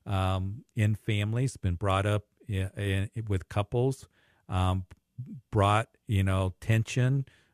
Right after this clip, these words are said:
uh, re-, you know, there's straining,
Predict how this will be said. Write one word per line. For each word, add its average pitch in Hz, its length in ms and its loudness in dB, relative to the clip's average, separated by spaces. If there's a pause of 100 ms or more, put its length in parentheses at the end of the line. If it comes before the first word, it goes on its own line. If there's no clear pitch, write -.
(140)
uh, 90 160 -2
re-, 95 300 0
you 95 140 0
know, 92 340 0 (640)
there's 90 240 0
straining, 120 880 2